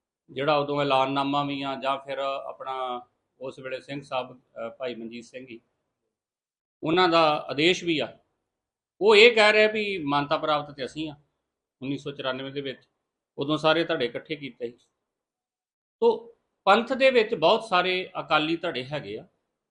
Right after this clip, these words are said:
ਸਾਰੇ ਹੀ ਸ਼੍ਰੀ ਅਕਾਲ ਤਖਤ ਸਾਹਿਬ ਨੂੰ ਸਮਰਪਿਤ ਆ, ਸਮਰਪਿਤ ਹੋਣੇ ਵੀ ਚਾਹੀਦੇ ਆ ਤੇ ਸਾਰਿਆਂ ਨੂੰ ਅਕਾਲ ਤਖਤ ਸਾਹਿਬ ਦੀ ਰਹਿਨੁਮਾਈ ਮੰਨਣੀ ਚਾਹੀਦੀ ਆ।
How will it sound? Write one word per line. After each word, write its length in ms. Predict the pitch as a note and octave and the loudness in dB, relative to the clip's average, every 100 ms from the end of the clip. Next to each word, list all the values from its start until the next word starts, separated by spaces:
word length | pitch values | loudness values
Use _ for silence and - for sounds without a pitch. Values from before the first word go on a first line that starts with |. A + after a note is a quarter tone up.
| _ _ _ _ _ _ _ | _ _ _ _ _ _ _
ਸਾਰੇ 460 | - - C#3 D#3+ G#3+ | -20 -2 6 8 8
ਹੀ 260 | D3 - _ _ _ _ _ _ _ _ _ _ _ _ | 4 -2 _ _ _ _ _ _ _ _ _ _ _ _
ਸ਼੍ਰੀ 440 | - E3+ F3 G3 F#3+ | -2 2 4 4 4
ਅਕਾਲ 280 | F3+ D#3 | 6 6
ਤਖਤ 240 | D#3 F3+ E3+ | 4 -2 -2
ਸਾਹਿਬ 280 | D#3+ D#3 E3+ | 2 2 2
ਨੂੰ 160 | F3 | -4
ਸਮਰਪਿਤ 440 | E3 B2+ C3 - E3+ | -4 -4 -4 -4 -8
ਆ, 200 | E3 - _ _ _ _ _ _ _ _ _ | -8 -10 _ _ _ _ _ _ _ _ _
ਸਮਰਪਿਤ 520 | - C3+ D3+ F3+ F#3+ | -6 4 4 6 0
ਹੋਣੇ 220 | F#3+ C3 | -2 -2
ਵੀ 120 | D#3+ F#3 | -2 -2
ਚਾਹੀਦੇ 380 | D#3+ D#3+ E3 | -4 -4 -8
ਆ 100 | D#3 _ _ _ _ _ _ _ _ _ _ | -10 _ _ _ _ _ _ _ _ _ _
ਤੇ 460 | G3 G#3+ A#3 A#3 - | 4 8 8 4 -4
ਸਾਰਿਆਂ 540 | - - E3+ A3+ B3 B3 | -8 6 6 8 6 4
ਨੂੰ 480 | A#3+ A#3+ B3 G#3 E3+ | 2 -2 -4 -4 0
ਅਕਾਲ 320 | F#3 F3 F#3+ | 6 6 6
ਤਖਤ 260 | G3+ G3+ | 2 -2
ਸਾਹਿਬ 300 | - F3+ F#3+ | -2 -2 -2
ਦੀ 160 | F#3+ G#3 | -2 -2
ਰਹਿਨੁਮਾਈ 580 | D#3 E3 G3 F#3+ F3+ F3+ | 0 0 -2 0 0 -2
ਮੰਨਣੀ 400 | C#3 B2+ C3 C#3+ | -6 -6 -4 -2
ਚਾਹੀਦੀ 420 | D#3 F3 F3+ | 0 -2 -4
ਆ। 80 | E3+ | -10